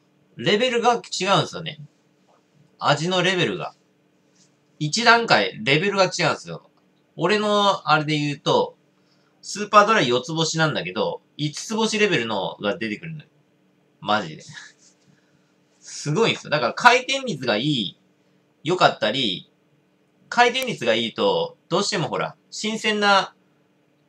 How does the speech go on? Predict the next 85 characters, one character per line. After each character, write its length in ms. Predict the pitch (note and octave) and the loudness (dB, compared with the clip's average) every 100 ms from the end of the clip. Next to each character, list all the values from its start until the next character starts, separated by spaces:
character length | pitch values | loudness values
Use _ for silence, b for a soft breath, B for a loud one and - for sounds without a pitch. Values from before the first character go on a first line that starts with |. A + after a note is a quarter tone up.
| _ E3 | _ -2
の 180 | F#3 | 2
を 60 | C3+ | 2
入 160 | A2+ B2+ | 2 -2
れ 60 | |
る 80 | B2+ | 2
わ 120 | B2 | 2
け 100 | G#2 | 0
じ 60 | E2 | -6
ゃ 40 | |
な 60 | D#2+ | -10
い 40 | |
で 40 | D#2 | -12
す 100 | - | -10
か。 80 | |
だ 140 | D#3 F#3+ | -2 2
か 80 | C#3+ | 2
ら、 320 | G2 E2+ - _ _ - | 0 -2 -12 _ _ -6
回 240 | A3 A3 | 0 0
転 160 | C4 B3 | 0 -2
率 200 | D#3+ A2 | -4 -2
が 140 | G2+ | -2
い 160 | C3 D#3 | -2 -6
い 80 | - | -8
っ 20 | |
て 80 | G#2+ | -6
い 80 | G#2 | -6
う 40 | |
の 100 | F#2+ | -6
も、 300 | F2+ F2 - _ _ _ _ | -8 -10 -12 _ _ _ _
一 260 | - D3+ C3 | -6 -4 -4
つ、 300 | - E2 - - _ _ _ _ | -6 -14 -16 -20 _ _ _ _
ゆ 180 | G#2+ A2+ | -8 -4
え 100 | G#2+ | -4
ん 60 | G#2+ | -6
と 80 | |
し 80 | A2 | -6
て 80 | G#2 | -4
あ 60 | F#2+ | -4
る 80 | |
ん 40 | D2+ | -6
だ 80 | - | -14
け 60 | |
ど、 220 | - - _ | -18 -20 _
う 100 | A#2 | -4
ま 180 | B2 B2+ | 0 2
い 120 | E2+ | 0
ね。 160 | G2 C3+ _ B B B B D3 | -8 -20 _ B B B B -4
ジ 120 | B2+ | -2
ョ 80 | A2+ | -2
ッ 60 | |
キ 120 | - A2+ | -6 -8
の 120 | A2 | -8
ね。 120 | C#3+ - _ | -10 -18 _
で、 100 | G#3 | 2
あ 140 | A#3+ | 2
と、 420 | A#3 C3 F#2+ D#2+ - _ _ _ _ _ _ _ - | 4 2 2 0 -8 _ _ _ _ _ _ _ -6
あ 100 | B2 | -4
の、 120 | B2 | 0
ち 80 | E3+ | 2
ゃ 100 | F3 | 2
ん 60 | |
と 100 | E3+ | 0
せ-、 340 | D#3+ - - F#3+ | -2 -4 -2 0
掃 420 | F#3 F3+ G3 G3 | 0 -2 0 2
除 100 | F3+ | 2
を 40 | |
し 100 | E3 | 0
て 80 | F3+ | -2
る 80 | A2+ | -2
か 60 | - | -6
っ 60 | |
て。 220 | - _ - | -14 _ -4
毎 320 | C#3+ G3 G#3 | 4 4 4
日 220 | G3 F#3 | -2 -6
掃 220 | F3+ F3+ | -4 -2
除 100 | E3 | 0
を 40 | E3+ | -2
し 60 | |
て 60 | D#3+ | -2
る 60 | F#2+ | -4
か 80 | |
っ 60 | D#2+ | -6
て 120 | - | -12
い 100 | D#2 | -16
う、 100 | D2 | -16